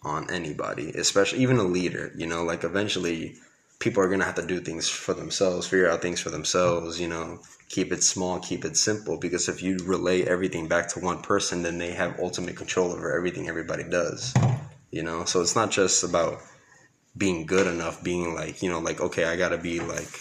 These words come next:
the man," and I don't mean that in, like, a way where, you know, like, "Yeah, I, I control everything," but in, like, a way where you control yourself more than anybody else. You can't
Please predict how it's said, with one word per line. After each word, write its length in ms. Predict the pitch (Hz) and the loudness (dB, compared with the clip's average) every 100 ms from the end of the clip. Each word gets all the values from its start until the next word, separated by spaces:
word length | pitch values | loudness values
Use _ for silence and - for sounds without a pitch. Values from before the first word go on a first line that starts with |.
| - | -10
the 140 | 87 82 | -4 -2
man," 340 | 85 92 87 82 | 2 2 2 2
and 120 | 85 | 2
I 80 | 95 | 2
don't 180 | 87 | 0
mean 140 | 87 85 | -4 -2
that 160 | 82 80 | -2 0
in, 180 | 82 | -4
like, 240 | 82 80 78 | -4 -4 -2
a 80 | 80 | -2
way 280 | 82 82 | 0 0
where, 440 | 82 85 82 85 - - - _ - - - | 0 0 0 -2 -8 -20 -20 _ -20 -20 -8
you 140 | 92 | -2
know, 100 | 85 82 | 0 0
like, 280 | 78 78 | -2 -2
"Yeah, 260 | 90 87 82 | 0 2 2
I, 320 | 78 80 80 | 2 0 0
I 40 | 85 | -2
control 380 | 90 - 82 87 | 0 0 4 4
everything," 380 | 87 78 82 | 2 -2 -4
but 140 | 80 78 | -4 -4
in, 180 | 78 73 | -4 -6
like, 220 | 90 80 | -6 -4
a 60 | 82 | 0
way 140 | 90 90 | 0 0
where 120 | 85 | -2
you 300 | 82 87 82 - | -6 -6 -8 -4
control 320 | 87 92 82 | 0 2 2
yourself 460 | 76 - 95 87 87 | 2 4 6 4 2
more 120 | 80 | -4
than 140 | 78 | -4
anybody 460 | 80 78 78 73 87 | -4 -4 -2 0 2
else. 500 | 78 - - - - - - | 2 0 -2 -4 -8 -18 -10
You 80 | 90 | -2
can't 280 | 95 92 | 0 0